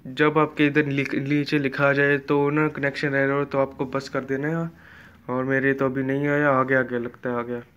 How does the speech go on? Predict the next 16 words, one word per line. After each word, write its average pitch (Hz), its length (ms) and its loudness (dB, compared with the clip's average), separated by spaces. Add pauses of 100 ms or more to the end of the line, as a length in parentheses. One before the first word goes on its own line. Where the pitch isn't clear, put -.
(1200)
नेटवर्क 135 380 -2
एरर 135 300 4
आ 123 160 0
गया। 120 160 -4 (680)
और 127 100 -6
चलिए 127 280 -2
इसको 131 340 -6
on 131 80 -10
करते 135 240 -2
हैं, 143 100 -2
कनेक्ट 135 320 -2
कर 131 120 -2
लेते 135 280 -2
हैं 135 80 -6
अच्छे 139 160 -8
से। 147 200 -10